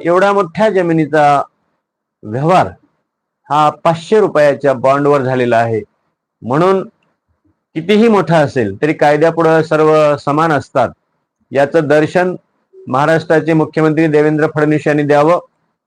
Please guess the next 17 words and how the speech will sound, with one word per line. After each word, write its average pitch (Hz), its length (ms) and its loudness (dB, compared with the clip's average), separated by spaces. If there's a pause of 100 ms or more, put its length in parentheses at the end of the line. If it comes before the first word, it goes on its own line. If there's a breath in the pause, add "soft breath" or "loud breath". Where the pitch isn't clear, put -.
(120)
आणि 160 180 -6
होय, 160 300 0
आमच्या 160 320 0
देशामध्ये, 151 540 0
आमच्या 147 260 0
राज्यामध्ये 143 460 0
कायदा 135 400 0
आहे, 143 220 0
कायद्याचं 131 520 -2
राज्य 156 340 0
आहे 120 280 -2 (460)
आणि 151 280 -4
सर्वसामान्यावर 143 1080 0 (1400)
अन्याय, 160 320 2
अत्याचार 147 420 -2
किंवा 156 240 0
सर्वसामान्यावर 143 1080 0